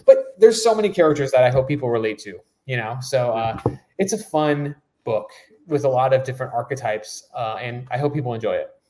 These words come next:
Speaker 2: Right. Well, this is great. I mean, we're already knocking on our hour mark already,
Speaker 1: <laughs>
Speaker 2: Ryan. So, uh, if people, so if, if people want to, to follow you,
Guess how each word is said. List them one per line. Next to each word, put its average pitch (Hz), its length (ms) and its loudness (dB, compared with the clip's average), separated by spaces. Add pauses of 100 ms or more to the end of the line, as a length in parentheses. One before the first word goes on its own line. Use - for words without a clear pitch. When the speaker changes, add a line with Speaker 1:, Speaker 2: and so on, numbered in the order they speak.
(120)
Speaker 2:
Right. 123 340 -12 (1000)
Well, 208 340 4 (160)
this 190 240 6
is 214 120 4
great. 190 240 10
I 165 80 2
mean, 175 140 8
we're 170 160 8
already 180 400 8
knocking 160 400 -4
on 147 120 -6
our 127 160 -6
hour 135 240 -4
mark 120 280 -10
already, 117 340 -4
Speaker 1:
<laughs> 131 40 -2
Speaker 2:
Ryan. 104 400 -8
So, 117 300 -6 (500)
uh, 170 280 6 (340)
if 185 220 -2
people, 247 500 4
so 202 260 4
if, 175 280 -2 (160)
if - 180 -12
people 214 340 -4
want 175 320 0
to, 156 480 2 (1000)
to 156 100 -14
follow 165 380 -6
you, 98 360 -10